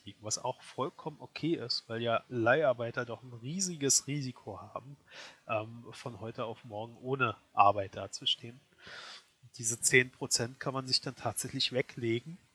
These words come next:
um, äh, für solch-, solche Zeiten gerüstet zu sein. Also ist vollkommen okay. Ähm, soll es einen Mindestlohn für die Leih- und Zeitarbeitsbranche geben, der zwanzig Prozent über dem allgemeinen Mindestlohn liegt? Auch okay.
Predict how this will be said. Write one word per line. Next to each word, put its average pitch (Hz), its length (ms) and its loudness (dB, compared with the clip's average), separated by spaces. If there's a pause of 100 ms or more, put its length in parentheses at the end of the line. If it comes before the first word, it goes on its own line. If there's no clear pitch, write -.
(380)
um, 123 300 -10
äh, 135 760 -4
für 131 220 -6
solch-, 120 360 -4
solche 117 360 -6
Zeiten 117 420 -2
gerüstet 131 400 -4
zu - 140 -4
sein. 101 240 -10
Also 101 180 -10
ist 101 100 -12
vollkommen 110 480 -14
okay. 110 400 -10 (1000)
Ähm, 123 360 6
soll 117 200 0
es 131 100 2
einen 120 240 -2
Mindestlohn 143 560 -8
für 135 160 -8
die 117 80 -4
Leih- 110 340 8
und 127 140 -6
Zeitarbeitsbranche 131 920 -6
geben, 117 260 -2
der 107 120 -6
zwanzig - 400 -12
Prozent 117 400 -6
über 113 180 -8
dem 113 200 -12
allgemeinen 104 560 -4
Mindestlohn 95 560 -16
liegt? - 280 -16 (420)
Auch 113 260 -2
okay. 104 340 -14